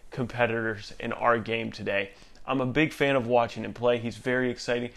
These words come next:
and he still gets the job done. Like, I'm surprised that he's so, people considered his trade value so low, because the guy averaged twenty-seven point two points a game, eight rebounds, seven assists.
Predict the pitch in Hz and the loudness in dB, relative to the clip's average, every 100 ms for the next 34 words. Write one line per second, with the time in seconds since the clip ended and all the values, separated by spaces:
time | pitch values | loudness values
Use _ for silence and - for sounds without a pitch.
0 | - - - 170 294 320 311 165 123 147 | -16 -6 -2 -2 0 -2 -2 -2 2 4
1 | 143 104 69 107 123 131 131 139 151 175 | 4 0 -4 0 2 2 0 -4 4 4
2 | 196 165 151 139 127 - 147 139 - - | 6 2 2 0 -2 4 6 6 0 -20
3 | - - 156 143 139 123 139 123 117 - | -10 -4 -4 -2 -2 0 2 2 0 -2
4 | - 135 127 127 123 120 107 - 131 123 | 4 4 6 6 4 4 -2 0 4 4
5 | 117 113 110 107 - - - - - - | 4 4 2 0 -6 -20 -20 -20 -20 -20
6 | - - - 127 113 139 - - - - | -20 -18 -8 -6 -2 -2 -4 -8 -20 -20
7 | - - 170 202 180 180 - - 127 127 | -20 -10 -4 -2 0 -2 -4 -6 0 0
8 | 139 - 123 117 113 120 117 - 120 - | 0 -2 -2 -2 -4 -4 -6 -4 -4 -2
9 | 120 113 107 107 90 - - - - - | -4 -4 -4 -2 -4 -10 -18 -20 -20 -10
10 | - 135 147 135 135 135 127 - 131 120 | -2 0 2 0 0 0 0 -2 -2 -2
11 | 120 - 117 - - | -2 -4 -6 -6 -12